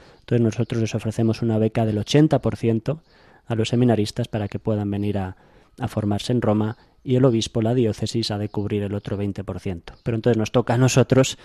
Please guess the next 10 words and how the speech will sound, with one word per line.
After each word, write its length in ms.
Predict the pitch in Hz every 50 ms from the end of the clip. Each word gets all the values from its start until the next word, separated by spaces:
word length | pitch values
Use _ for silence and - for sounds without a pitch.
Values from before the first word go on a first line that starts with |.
| - - _ -
buscar 420 | - 127 113 - - - 110 107
esos, 460 | 110 104 - 123 113 - - - - - - - - - _ _ -
eh, 200 | - 107 110 104
fondos 420 | - - 147 143 131 123 113 -
económicos 560 | 123 110 143 139 123 120 117 117 - 131 -
para 280 | - - 110 101 101 -
poder 240 | - 104 101 104 107
mantener 440 | 104 101 98 - 101 98 98 98 95
el 120 | 95 -
seminario. 540 | - - 95 95 95 90 85 - - -